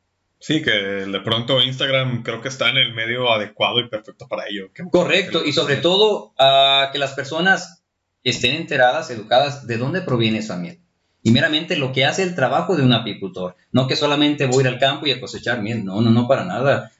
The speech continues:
Speaker 2: Las desveladas, las madrugadas, cuando nos atascamos, cuando se descompone la camioneta que traemos abeja, el calorón que hace en la costa, todo eso. Todo eso son, ah,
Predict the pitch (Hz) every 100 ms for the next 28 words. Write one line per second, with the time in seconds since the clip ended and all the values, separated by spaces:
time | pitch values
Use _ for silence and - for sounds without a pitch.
0 | - 101 113 107 - 101 90 92 90 95
1 | 101 113 110 110 104 90 87 90 90 95
2 | 107 117 - - _ _ 180 170 143 127
3 | 113 98 - 110 101 127 139 135 123 117
4 | - 107 104 104 98 101 101 104 110 104
5 | 101 98 101 98 95 95 101 98 135 131
6 | 135 131 131 123 120 117 135 160 151 127
7 | 107 - 110 104 95 117 127 127 110 175
8 | 175 151 127 - _ - - _ _ 139
9 | 170 135 151 - 180 185 180 - - -
10 | 135 135 143 147 147 127 127 123 123 120
11 | 117 110 104 -